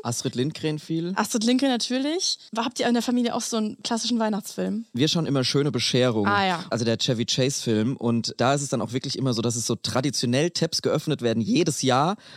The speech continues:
Speaker 1: weil wir immer ergoogeln, wie die SchauspielerInnen aus dem Film heute aussehen. Und wir vergessen das über das Jahr
Speaker 2: <laughs>
Speaker 1: wieder. Und dann schließen wir die Tabs wieder. Und das wird aber jedes Jahr wieder aufgemacht.
Speaker 2: <laughs> Ja, das ist heute unsere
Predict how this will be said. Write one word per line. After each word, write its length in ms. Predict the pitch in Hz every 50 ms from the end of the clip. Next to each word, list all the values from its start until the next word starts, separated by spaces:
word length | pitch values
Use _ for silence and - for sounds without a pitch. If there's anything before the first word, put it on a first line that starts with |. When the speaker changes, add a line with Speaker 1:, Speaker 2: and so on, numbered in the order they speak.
| - -
Speaker 1:
weil 200 | - 135 131 123
wir 160 | 127 127 -
immer 260 | 143 165 175 165 - -
ergoogeln, 800 | 131 123 113 - 135 170 196 147 135 123 120 127 139 151 170 190 - - _ -
wie 160 | - 120 147
die 140 | 151 147 131
SchauspielerInnen 840 | - - 135 135 165 170 - - - 120 110 107 - 110 110 113
aus 160 | 113 - 110 -
dem 140 | - 107
Film 280 | - - 131 131 127 -
heute 320 | - 127 147 - - -
aussehen. 480 | - 95 98 107 - - - 104 107 -
Und 120 | - 240
wir 80 | 120 127
vergessen 400 | - - 117 - 202 233 - 175
das 80 | 120 -
über 240 | - 110 - 330
das 180 | - - 320 302
Jahr 180 | 240 104 107 101
Speaker 2:
<laughs> 0 |
Speaker 1:
wieder. 340 | 104 110 110 123 147 190 247 - - - - -
Und 140 | - 135 135
dann 100 | 139 139
schließen 400 | - - 151 175 202 - 160 120
wir 60 | 120
die 100 | 117 117
Tabs 320 | - - 117 120 - -
wieder. 300 | - 127 120 139 151 -
Und 80 | 117 120
das 180 | 131 - 147 139
wird 100 | 156 -
aber 140 | 120 131
jedes 380 | 127 107 123 151 175 175 165 -
Jahr 160 | 147 143 123
wieder 180 | 135 139 113 92
aufgemacht. 500 | 95 95 - - - - 98 - 180 - 269
Speaker 2:
<laughs> 40 | 247 233 - 349 294 - 370 302 - 330 - - 311 - - - - 254 - - 262 - - - - - _ _ _ _ _ _ _ _ _ _ _ _ _ _ _ _ -
Ja, 140 | 262 277 220
das 100 | 220 220
ist 120 | 220 -
heute 160 | 269 233 -
unsere 480 | - 226 208 220 220 214 208 202 -